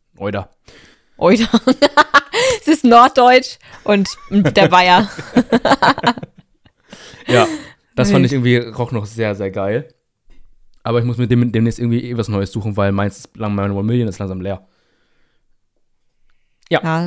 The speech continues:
Speaker 2: One Million ist auch geil.
Speaker 1: Mhm. Ist auch ein kleiner, ich glaub, ich den kaufe ich mir eh nochmal neu, weil den kann man immer so tragen.
Speaker 2: Der geht immer.
Speaker 1: Genau. Ähm, aber irgendwas, ich hätte gern eins mit, ähm, was auch immer, de Parfüm. Hätte ich gerne.
Speaker 2: Parfüm ist
Speaker 1: Ach so.
Speaker 2: einfach geiler.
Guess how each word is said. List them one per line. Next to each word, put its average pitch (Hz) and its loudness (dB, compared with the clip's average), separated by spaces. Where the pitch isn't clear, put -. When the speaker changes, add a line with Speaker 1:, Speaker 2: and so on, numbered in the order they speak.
Speaker 2:
One 185 -8
Million 170 -8
ist - -18
auch - -14
geil. 160 -8
Speaker 1:
Mhm. 85 -18
Ist 135 -6
auch 143 2
ein 135 0
kleiner, 127 -2
ich 117 -6
glaub, 160 4
ich 139 0
den 139 -2
kaufe 139 2
ich 117 -4
mir - -
eh 160 4
nochmal 156 2
neu, 151 2
weil 120 0
den 110 -4
kann 117 -6
man 104 -6
immer 139 -4
so 127 -6
tragen. - 0
Speaker 2:
Der 233 2
geht 190 0
immer. 160 -2
Speaker 1:
Genau. 123 -6
Ähm, 117 -4
aber 110 -4
irgendwas, 107 -4
ich - -18
hätte 165 -2
gern 139 2
eins 127 -4
mit, - -6
ähm, 104 -4
was 123 -2
auch - -6
immer, 165 2
de 131 2
Parfüm. 107 -6
Hätte 98 -16
ich 92 -18
gerne. 87 -12
Speaker 2:
Parfüm 170 -8
ist 165 -8
Speaker 1:
Ach - -8
so. 113 -6
Speaker 2:
einfach 101 -8
geiler. 151 -4